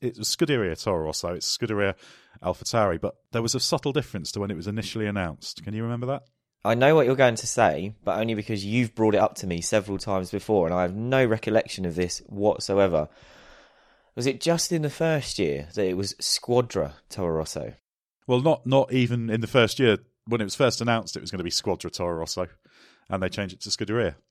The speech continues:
Speaker 1: which is just a, a small bit of trivia. I think I'd
Speaker 2: Do you
Speaker 1: quite
Speaker 2: know
Speaker 1: like
Speaker 2: why?
Speaker 1: I, I'm not entirely sure, actually. I think they just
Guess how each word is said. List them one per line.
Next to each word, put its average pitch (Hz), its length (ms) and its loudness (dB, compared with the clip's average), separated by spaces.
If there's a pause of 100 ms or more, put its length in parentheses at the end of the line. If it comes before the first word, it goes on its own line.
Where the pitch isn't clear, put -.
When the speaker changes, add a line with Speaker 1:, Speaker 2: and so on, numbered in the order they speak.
Speaker 1:
which - 140 -10
is - 60 -10
just - 220 -10
a, 85 360 -8
a - 20 -12
small 92 240 -10
bit 60 140 -12
of - 40 -18
trivia. 104 300 0
I 143 60 6
think 175 200 -4
I'd 156 120 4
Speaker 2:
Do 110 80 -4
you 139 60 6
Speaker 1:
quite 139 120 8
Speaker 2:
know 131 60 8
Speaker 1:
like 165 240 8 (640)
Speaker 2:
why? 139 160 6
Speaker 1:
I, 147 120 -2
I'm 170 60 -2
not 160 140 -2
entirely 117 320 0
sure, 180 240 2
actually. 147 360 -2 (140)
I 131 40 -14
think 120 140 -10
they 104 80 -4
just - 480 -8